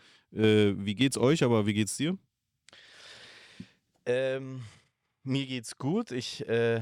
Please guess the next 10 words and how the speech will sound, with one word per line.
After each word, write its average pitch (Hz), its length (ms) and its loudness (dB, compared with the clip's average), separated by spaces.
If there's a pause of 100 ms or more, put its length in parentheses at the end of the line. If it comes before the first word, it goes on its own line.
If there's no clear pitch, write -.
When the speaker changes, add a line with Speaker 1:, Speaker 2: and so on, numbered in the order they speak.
Speaker 2:
hab - 180 -8
tatsächlich 117 500 -8
sehr 117 180 -2
viel 110 160 -12
gearbeitet 95 580 -4
diese 87 240 -12
Woche. 95 440 -6 (720)
Äh, 101 540 -6
wir 92 220 -12
hatten 95 520 -12